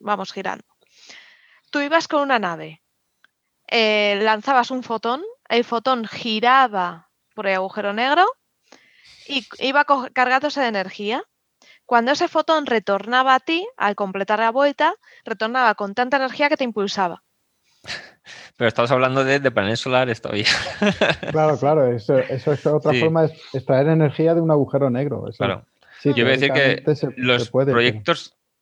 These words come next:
Speaker 2: que digo, los proyectos que hay actualmente para ma-, sa-, obtener energía solar en el espacio y mandarla a la Tierra,
Speaker 1: Hmm.
Speaker 2: lo que hacen es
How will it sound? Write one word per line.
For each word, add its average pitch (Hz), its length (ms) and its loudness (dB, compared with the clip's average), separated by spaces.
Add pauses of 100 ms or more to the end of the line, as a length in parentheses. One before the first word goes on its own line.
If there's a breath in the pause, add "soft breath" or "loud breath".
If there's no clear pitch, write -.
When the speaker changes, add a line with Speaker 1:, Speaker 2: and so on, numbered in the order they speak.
(240)
Speaker 2:
que 135 80 -2
digo, 127 120 4
los 120 100 0
proyectos 117 280 0
que 160 100 0
hay 139 60 4
actualmente 117 1080 -2
para 95 240 0
ma-, 95 180 -4 (120)
sa-, - 220 -8 (100)
obtener 107 320 0
energía 123 300 0
solar 120 360 0
en 104 100 -2
el 95 60 -2
espacio 117 480 0
y 92 40 -2
mandarla 104 400 0
a - 40 -2
la 107 40 -10
Tierra, 127 400 0 (540 loud breath)
Speaker 1:
Hmm. 214 120 -8 (680 loud breath)
Speaker 2:
lo 110 440 0
que 120 140 0
hacen 127 360 0
es 135 460 0